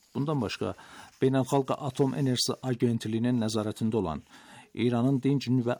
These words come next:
obyektlərinə hücum, nüvə silahlarının yayılmamasına dair müqavilə, yəni N P T üzrə beynəlxalq öhdəliklərin pozulması deməkdir. Bu səbəbdən İran məktubunda vurğulayıb ki,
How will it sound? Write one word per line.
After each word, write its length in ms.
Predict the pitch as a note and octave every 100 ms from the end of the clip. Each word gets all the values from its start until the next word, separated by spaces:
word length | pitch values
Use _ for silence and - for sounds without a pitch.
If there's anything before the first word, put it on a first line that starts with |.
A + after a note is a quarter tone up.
| -
obyektlərinə 880 | A#2 A#2 A#2 A2 - A#2 A2 A2+ G#2+ -
hücum, 320 | G#2+ - G2 - _ - - - -
nüvə 200 | A#2 C3
silahlarının 680 | B2+ C#3 B2+ B2 A#2+ A#2+ B2
yayılmamasına 880 | A2+ A#2 C3 D3 B2+ A2+ A2 - A2
dair 300 | A2 A2 A2
müqavilə, 540 | A2 A2+ G2 F2 E2 - A2
yəni 240 | G#2+ G#2 - C3
N 200 | B2+ A2
P 180 | -
T 160 | G#2+ D3+
üzrə 400 | D#3+ B2+ A2 A#2 G#2+
beynəlxalq 640 | A2 G#2 G2+ A#2+ A2 G#2+
öhdəliklərin 760 | D3+ - G#2 G2 - F#2+ G2+ F#2+ - - - -
pozulması 680 | - A#2 G#2 G2 F#2+ - G2
deməkdir. 640 | F#2 F2+ F2 - F2 - - _ _ _ _ - _ _ _ _ _ - _ _ _
Bu 240 | A2+ D#3+ F#3
səbəbdən 560 | E3 B2+ - F2+ D#2 - - - _ _ _ _ -
İran 440 | D#3+ E3 E3 E3
məktubunda 640 | F3 D3+ C3+ - C3 C#3 C3+
vurğulayıb 640 | B2 C3 A#2 B2 A2+ A#2 -
ki, 180 | G#2+